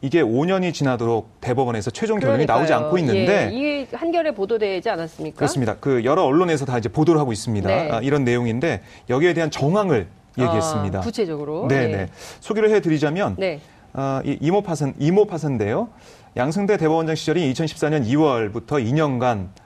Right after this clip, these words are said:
Speaker 1: 대법원 재판 연구관으로 일을 했습니다. 이 판사가.
Speaker 2: 네.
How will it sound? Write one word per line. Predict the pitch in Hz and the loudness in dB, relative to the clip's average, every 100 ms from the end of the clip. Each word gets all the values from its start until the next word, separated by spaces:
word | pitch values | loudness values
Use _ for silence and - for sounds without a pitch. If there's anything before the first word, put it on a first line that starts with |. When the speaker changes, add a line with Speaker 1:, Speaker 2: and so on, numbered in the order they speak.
| - | -10
Speaker 1:
대법원 | 127 120 131 165 202 | -4 -2 0 0 -2
재판 | 131 - 175 | -4 -2 0
연구관으로 | 110 139 190 190 160 123 | 0 0 2 0 0 0
일을 | 110 | -2
했습니다. | 117 180 214 165 107 | -2 -4 -4 -2 0
이 | 104 104 98 | 0 -2 -4
판사가. | 170 165 139 101 95 101 | -6 -4 -2 -2 -4 -4
Speaker 2:
네. | 185 180 | -4 -4